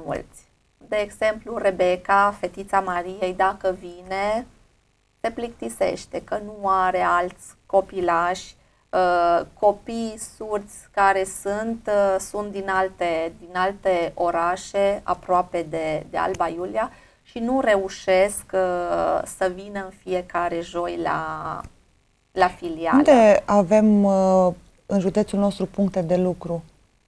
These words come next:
Speaker 1: Uh, avem, uh, filială la, la Alba Iulia,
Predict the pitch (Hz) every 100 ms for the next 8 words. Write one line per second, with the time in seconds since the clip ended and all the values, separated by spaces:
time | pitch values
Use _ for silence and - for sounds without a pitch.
0 | _ _ _ _ - 226 233 233 233 -
1 | 247 247 302 339 311 262 247 240 220 214
2 | 214 233 226 220 190 180 170 - 190 180
3 | 214 214 202 185 185 190 190 190 240